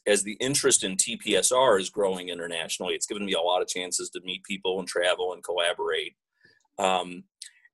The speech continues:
and now social and emotional learning has really become a big push in,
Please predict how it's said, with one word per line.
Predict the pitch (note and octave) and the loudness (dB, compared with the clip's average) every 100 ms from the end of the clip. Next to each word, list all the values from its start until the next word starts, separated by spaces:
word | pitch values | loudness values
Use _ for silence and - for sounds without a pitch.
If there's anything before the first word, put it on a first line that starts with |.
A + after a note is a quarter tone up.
| - | 0
and | G#2+ G#2+ | 2 4
now | G2+ G2 | 4 6
social | F#2+ - A#2+ - | 6 6 4 0
and | G2+ | -4
emotional | F#2+ G2 - F2+ | -2 -4 -4 -2
learning | G2+ C3 A2+ F2+ F2 | 2 4 2 0 -2
has | F2 | -4
really | F#2+ F#2+ F#2 | 2 2 2
become | E2+ F2 | -2 -4
a | E2 | -2
big | F#2 F2+ | -2 -2
push | - F#2 D#2 - - _ _ _ - | 2 4 4 2 -4 _ _ _ -2
in, | F#2+ F#2 F2 | 0 0 -4